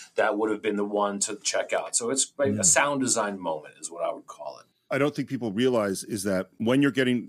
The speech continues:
Speaker 3: doing sound for a film, you're gathering all of these layers of sound. It's not just, like, one sound or two sounds or three sounds. It could be hundreds of things that are going on,
Speaker 1: Yeah.
Speaker 3: and that you have, you know, multiple things that are the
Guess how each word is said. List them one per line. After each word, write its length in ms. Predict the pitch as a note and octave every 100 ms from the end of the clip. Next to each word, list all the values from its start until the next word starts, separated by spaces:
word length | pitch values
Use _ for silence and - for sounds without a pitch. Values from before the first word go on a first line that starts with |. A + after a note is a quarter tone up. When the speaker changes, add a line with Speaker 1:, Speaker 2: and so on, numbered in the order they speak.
| A2
Speaker 3:
doing 220 | B2+ A2+
sound 320 | - A2+ G#2+
for 120 | G#2
a 40 | F#2
film, 420 | - F3+ A#2 G2+ - -
you're 120 | -
gathering 520 | F#2+ C#3 D3+ C#3+ A2+ -
all 320 | A2+ C3+ D3
of 120 | C3 F#2
these 220 | A2 F2
layers 420 | G2+ A2 G#2+ F2
of 120 | F2
sound. 340 | - E2+ C2+ D#2
It's 180 | -
not 220 | B2+ B2+ -
just, 280 | B2 A2
like, 160 | A2 G2
one 340 | F#2 G2+ G#2
sound 300 | G2+ G#2+ G2
or 80 | F2
two 180 | - A2
sounds 280 | - F#2 E2+
or 60 |
three 200 | E2 G#2
sounds. 260 | F#2+ F2+ E2
It 100 | F2
could 200 | - F2
be 220 | F2+ E2+ - _ -
hundreds 420 | F3+ E3+ A#2+ E2+
of 100 | F2+
things 460 | - E2+ D2+ C#2+ -
that 120 | F#2+
are 60 | F2+
going 320 | G2 F#2 F#2
on, 380 | A2+ G2 D#2+ D#2 - - -
Speaker 1:
Yeah. 120 | E2
Speaker 3:
and 140 | A2 G#2
that 220 | A2 -
you 140 | A#2
have, 460 | G2 A#2+ A2+ A2+ G2+ _ _ _
you 100 | A#2+
know, 140 | A2+
multiple 680 | G2+ A2 C3 C#3+ C3+ A#2+ A#2
things 340 | - A#2 A2 -
that 120 | G2
are 100 | G2
the 120 | F#2+